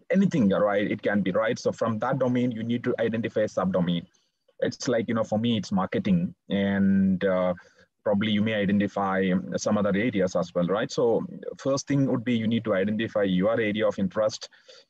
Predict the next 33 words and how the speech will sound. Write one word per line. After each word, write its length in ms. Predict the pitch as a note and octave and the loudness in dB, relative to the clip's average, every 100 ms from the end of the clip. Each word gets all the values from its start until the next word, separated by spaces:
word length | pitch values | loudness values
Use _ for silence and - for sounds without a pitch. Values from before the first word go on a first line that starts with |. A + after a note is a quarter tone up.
| _ - | _ -2
Always 340 | A2 A#2+ C3+ | 0 0 -2
start 200 | - A2 | 0 0
working 260 | G#2 G#2 A2 | 0 -2 0
on 140 | G#2 F#2+ | 0 0
that 180 | G2 | -2
area. 320 | F#2 F#2+ E2 D2+ - _ _ _ _ _ _ _ C3 | -2 -4 -4 -6 -8 _ _ _ _ _ _ _ -4
And, 680 | A2 G#2+ G#2+ G#2+ G#2+ G2+ G2 | -2 0 0 0 0 0 0
uh, 240 | G2 F#2 | 0 0
if 160 | G2 G#2 | -2 -2
it 80 | G#2 | -4
is 100 | F#2 | -4
finance 640 | G2+ F#2 G2+ A#2+ A#2+ A#2+ - | -2 0 0 0 0 0 -2
or, 600 | G2+ G2 G2 G2 F2+ F#2 | 0 2 2 0 0 0
uh, 260 | F2+ E2+ | 0 0
economics 640 | - G2+ F#2 F#2+ A#2 A#2 - | -2 0 0 0 -2 -2 -2
or, 460 | G2 F#2+ F#2+ F2 | 0 0 -2 -2
uh, 320 | F2+ D#2 D#2 D#2+ - - _ _ _ _ _ - - - | -2 -2 -4 -8 -12 -20 _ _ _ _ _ -16 -12 -8
management, 840 | F#2+ G2 G2 A2+ - A#2 A2+ A2 F2+ F#2 | -6 0 0 0 -2 -2 0 0 0 -2
in 100 | A2 | -2
the 100 | - | -2
sense, 300 | - G#2 G2 | 0 -2 0
you 60 | |
know, 160 | G#2 G2+ | -2 -2
general 320 | F2 F#2+ G#2 | -2 -2 0
management, 580 | A2 A2 A2+ - A2 G2+ | -2 -2 -4 -4 -4 -2
uh, 200 | F#2+ F#2 F#2 _ _ _ _ _ _ | 0 0 -4 _ _ _ _ _ _
or, 380 | G2 G#2 G2+ G2+ | 0 2 2 0
uh, 180 | F2+ E2+ | 0 -2
marketing, 540 | F2 - - C3 C3+ | -4 -4 -4 -4 -4
so 140 | - B2+ | -6 -6
just 260 | A#2 - | -6 -4
identify 540 | - G2+ G#2 G2+ - F#2+ | -2 0 -2 -2 0 0
that, 320 | F2 D#2+ D2 | 0 -4 -8